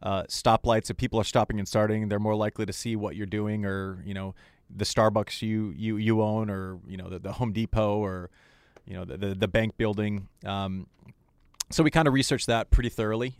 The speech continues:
Um, we signed long-term leases. It's fifteen, twenty years, uh, you know, escalators.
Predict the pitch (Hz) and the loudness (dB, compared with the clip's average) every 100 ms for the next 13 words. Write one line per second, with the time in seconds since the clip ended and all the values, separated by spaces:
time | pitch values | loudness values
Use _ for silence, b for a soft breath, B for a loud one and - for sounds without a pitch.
0 | - 98 101 98 - b b b - - | -8 -4 -4 -4 -10 b b b -6 2
1 | 120 110 110 117 - 117 104 107 - 113 | 2 4 2 0 0 0 2 -2 -2 -4
2 | 107 101 - 131 - 123 110 117 110 107 | -4 -8 -6 -6 -2 -2 -2 -2 -2 0
3 | 101 107 113 - - - 95 95 95 90 | 0 0 -2 -6 -10 -8 -6 -6 -8 -10
4 | - 104 - 120 - 110 110 113 113 - | -10 -8 -2 -2 0 0 2 0 -2 -8